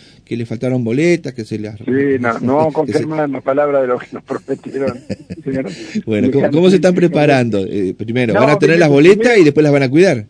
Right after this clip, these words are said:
Speaker 2: No, lo genial es que nos han reconocido, pero nosotros lo único que le decimos, "Che, eh, ustedes hablan de ser democráticos", porque hay que hablar en forma civilizada,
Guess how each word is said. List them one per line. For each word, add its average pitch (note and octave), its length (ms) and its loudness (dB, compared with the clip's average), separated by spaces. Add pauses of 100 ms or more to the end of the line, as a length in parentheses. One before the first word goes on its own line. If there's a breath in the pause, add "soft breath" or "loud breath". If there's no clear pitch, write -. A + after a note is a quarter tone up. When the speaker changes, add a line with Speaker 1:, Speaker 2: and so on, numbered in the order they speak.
(220 soft breath)
Speaker 2:
No, F3 200 0
lo E3+ 120 0
genial G3+ 360 -2
es G3+ 80 -2
que - 100 -8
nos D#3 240 -6
han F3+ 120 -2
reconocido, F3 640 -4
pero C3 200 -6
nosotros F3 380 -4
lo E3 100 0
único F3+ 240 -2
que C#3 60 -10
le C3+ 80 -6
decimos, E3+ 300 -8
"Che, D3+ 260 -4 (400 soft breath)
eh, C3+ 200 -2
ustedes E3 500 -2
hablan E3+ 320 -2
de D3 220 -2
ser D#3 180 -4
democráticos", D3+ 920 -4
porque F3 200 -6
hay G#3+ 60 -4
que G3+ 80 -4
hablar F#3+ 300 -2
en D#3+ 200 -4
forma F3+ 300 -4
civilizada, D3 640 -2